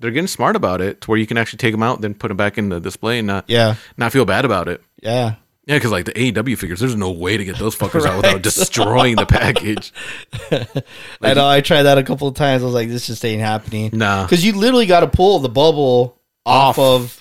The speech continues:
Speaker 1: the,
Speaker 2: the
Speaker 1: yeah,
Speaker 2: card.
Speaker 1: yeah, there's no way to save those.
Speaker 2: Yeah.
Speaker 1: There's no way.
Speaker 2: Damn it,
Speaker 1: I don't, I,
Speaker 2: Jasper.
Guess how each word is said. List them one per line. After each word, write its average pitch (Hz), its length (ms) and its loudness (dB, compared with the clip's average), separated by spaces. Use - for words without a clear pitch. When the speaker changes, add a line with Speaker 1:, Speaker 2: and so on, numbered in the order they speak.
Speaker 1:
the, 120 100 0
Speaker 2:
the 127 140 -4
Speaker 1:
yeah, 120 160 2
Speaker 2:
card. 139 340 2
Speaker 1:
yeah, 107 180 0
there's 120 160 -2
no 123 180 2
way 110 160 2
to 92 60 -6
save 98 280 -2
those. 85 280 -10
Speaker 2:
Yeah. 127 360 2
Speaker 1:
There's 95 180 -8
no 92 140 -6
way. 87 320 -6
Speaker 2:
Damn 139 240 0
it, 139 80 2
Speaker 1:
I 143 60 4
don't, 143 100 4
I, 147 40 4
Speaker 2:
Jasper. 131 100 -6